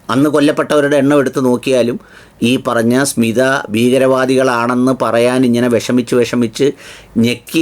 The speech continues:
ഇറക്കുന്ന ഈ വാചകങ്ങളിലൂടെ പുറത്തു വരുന്ന ദുർഗന്ധത്തിൽ ആരോപിക്കപ്പെടുന്നവരാണ്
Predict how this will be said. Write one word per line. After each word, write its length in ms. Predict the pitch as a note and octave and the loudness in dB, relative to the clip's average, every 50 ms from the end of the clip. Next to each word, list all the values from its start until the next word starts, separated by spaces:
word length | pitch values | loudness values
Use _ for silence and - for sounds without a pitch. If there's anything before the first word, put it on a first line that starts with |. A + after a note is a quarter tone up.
| D3+ C3+ | 0 0
ഇറക്കുന്ന 460 | A#2+ A#2+ A#2+ - - C#3 B2+ C3 C#3 D3 E3 - _ - | 0 -2 -4 -2 -2 -2 0 0 0 0 -2 -6 _ -4
ഈ 100 | A#2+ A#2+ C3+ | -2 0 2
വാചകങ്ങളിലൂടെ 840 | C3 B2+ A#2 A#2+ B2 A#2+ C3+ C3+ C3+ C3+ C3+ C3+ C3+ C3 C3 B2+ A#2+ | 2 0 0 0 0 0 0 2 2 2 2 2 2 2 2 0 -2
പുറത്തു 360 | - - A2+ A#2 A2 - C#3 | -2 -2 -2 -2 -2 -2 0
വരുന്ന 280 | C3+ A#2+ A#2 A#2+ C3 | 0 0 2 0 0
ദുർഗന്ധത്തിൽ 720 | C3 A#2 A#2 G#2 A2 G#2+ B2 B2+ B2 C3 B2 A2+ - C3 B2+ | 0 0 0 0 0 0 0 0 0 0 -2 -2 -2 -2 -2
ആരോപിക്കപ്പെടുന്നവരാണ് 1200 | A#2 G#2+ A2 A#2+ B2+ B2 B2+ B2 - C3+ - - A2 A2 A#2 B2 C3+ C#3+ D3+ D3 C#3+ C3 A2+ F#2 | 0 0 0 2 2 2 0 -2 -4 -6 -6 -6 -4 -2 -2 0 2 2 2 0 0 -2 -4 -6